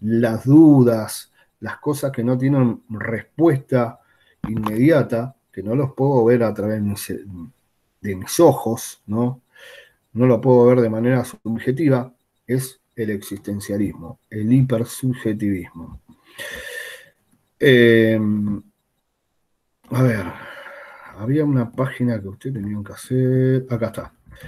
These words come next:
la página ciento noventa y tres. Ustedes tienen que entender, bueno, lo que acabo de explicar, objetivismo y subjetivismo, ¿no?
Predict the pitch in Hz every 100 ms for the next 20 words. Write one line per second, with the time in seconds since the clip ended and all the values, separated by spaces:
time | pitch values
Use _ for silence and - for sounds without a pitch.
0 | - - 113 151 - 165 147 135 143 156
1 | 156 156 147 127 _ _ - 113 113 113
2 | 120 139 131 127 117 123 107 90 - -
3 | - _ _ _ - _ _ 120 185 170
4 | 185 185 151 143 135 127 139 156 185 185
5 | 190 - 117 120 104 104 _ 98 101 104
6 | 120 131 123 - 123 170 175 165 - 113
7 | 107 - 107 127 147 135 131 120 - 190
8 | 170 - 131 139 156 131 135 143 - _
9 | 107 117 131